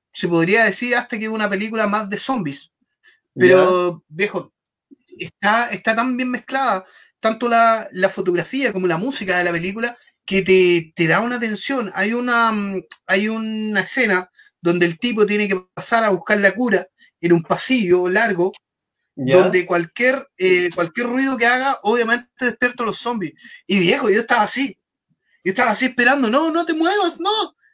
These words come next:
Speaker 1: ¿cachai? Y que una película que tiene eso, y yo, yo por eso a mí, a mí me gusta esa película, porque me generó cosas, me generó expectativa, me generó tensión,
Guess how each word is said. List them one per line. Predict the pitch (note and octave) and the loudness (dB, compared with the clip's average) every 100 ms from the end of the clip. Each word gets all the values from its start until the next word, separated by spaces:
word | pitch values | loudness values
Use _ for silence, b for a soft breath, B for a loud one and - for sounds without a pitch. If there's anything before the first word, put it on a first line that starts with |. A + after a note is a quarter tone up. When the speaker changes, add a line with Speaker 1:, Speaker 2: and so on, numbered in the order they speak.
| _ | _
Speaker 1:
¿cachai? | F3 E3 A#3+ B2+ - D#3+ | -4 0 0 -2 -2 0
Y | |
que | D#3+ | 2
una | A3 D#4+ | 2 2
película | C4 C#4 C4 F#3+ | 2 -2 0 0
que | E3 _ | 0 _
tiene | F#3+ C4+ C4 | -4 -4 -2
eso, | B3+ - C4 D4 _ _ _ _ _ _ _ _ _ _ _ _ _ | -4 -2 -2 -4 _ _ _ _ _ _ _ _ _ _ _ _ _
y | D#3+ | -2
yo, | E3+ F3 - - | 0 -2 -8 -18
yo | D#3 F#3+ | -2 0
por | C4+ | 0
eso | C4+ D#4 | -2 -2
a | D4+ | -2
mí, | D4 | -4
a | A3 | -2
mí | A3 | -2
me | C#4 | 0
gusta | C#4 C#4 D4 | -2 -2 -2
esa | C#4 B3+ | -2 -4
película, | A#3+ C#4+ G#3+ | -4 -2 0
porque | F3 F3 G3 F#3 B B | 0 -2 -4 -4 B B
me | D3+ F3 F3+ | -2 -2 2
generó | F#3+ F3+ E3+ A3+ | 0 2 2 0
cosas, | - C4 E3 C#3 - _ | 0 -4 -4 -10 -14 _
me | E3 D#3+ | -6 -2
generó | E3 E3 G#3 | 0 2 0
expectativa, | G3+ G3 F#3+ D3 F3 F#3+ F3+ E3 _ _ _ B B B _ _ _ _ _ - | -2 -4 -2 -2 0 2 2 -2 _ _ _ B B B _ _ _ _ _ -8
me | D3+ | -4
generó | D#3+ D3+ D#3 E3+ | -2 0 2 2
tensión, | E3+ D#3+ - F3+ F3 D#3+ | 0 0 0 0 0 -2